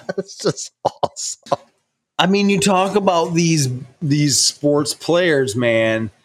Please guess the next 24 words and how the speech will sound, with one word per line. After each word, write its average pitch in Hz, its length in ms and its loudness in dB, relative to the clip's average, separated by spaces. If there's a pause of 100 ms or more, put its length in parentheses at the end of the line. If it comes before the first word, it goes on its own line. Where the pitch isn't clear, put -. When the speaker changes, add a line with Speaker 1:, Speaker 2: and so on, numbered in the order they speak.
(260)
Speaker 2:
that 123 280 0
are 113 540 2 (100)
the 120 100 -10
best 131 520 -2
in 139 160 0
their, 131 280 2
s-, - 280 -4 (720)
you 120 80 2
know, 110 140 2
you 110 180 -2
got 113 100 0
your 110 100 -2
Michael 127 280 0
Jordan 127 360 0
in 113 100 -2
ba-, 110 320 0
basketball, 104 760 0 (600)
Nolan 135 440 0
Ryan 120 380 4
in 117 100 -2
baseball. 101 540 0
I 139 60 2
mean, 175 140 2
certainly 151 520 0